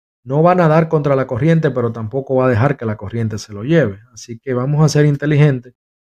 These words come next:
vamos, no demos nuestro brazo a torcer, pero vamos a ir un paso adelante siempre.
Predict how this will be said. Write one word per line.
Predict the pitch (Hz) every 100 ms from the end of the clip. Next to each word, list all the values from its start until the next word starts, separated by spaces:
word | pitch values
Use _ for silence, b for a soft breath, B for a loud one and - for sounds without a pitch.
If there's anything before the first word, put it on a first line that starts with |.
| _
vamos, | 120 135 143 143 143 139
no | 131 143
demos | 151 165
nuestro | 165 156 135
brazo | 139 139 147
a |
torcer, | 139 117 139 120
pero | 117 113
vamos | 117 139 139 113 - _ _ _ _ _ _ _ _ _ _ -
a | 123
ir | 131
un | 143
paso | 117 135 135
adelante | 127 110 110 113 110
siempre. | - 80